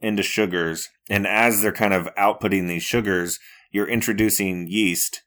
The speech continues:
to take those sugars and then convert them into alcohol. Um, and during the sake brewing process,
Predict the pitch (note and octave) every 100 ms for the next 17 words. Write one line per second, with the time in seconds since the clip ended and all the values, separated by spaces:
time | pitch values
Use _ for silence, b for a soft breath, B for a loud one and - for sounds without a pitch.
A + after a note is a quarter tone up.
0 | _ - F#2+ F2+ F2 E2+ E2+ G2 F2+ F2+
1 | - A2 F#2 F2+ F2 E2+ - F2+ F2 F2
2 | F2 F2 F2 - F2 F2 F2+ E2+ E2 E2+
3 | E2 D#2+ F2 - - D2+ - _ - B
4 | B B B F2+ E2+ E2 E2 - - F#2
5 | F2 E2+ F#2+ F#2 F2+ F2 E2+ - C3+ C3+
6 | G#2 F#2 F2+ F2 F2 E2+ E2 F2 D#2+ -
7 | -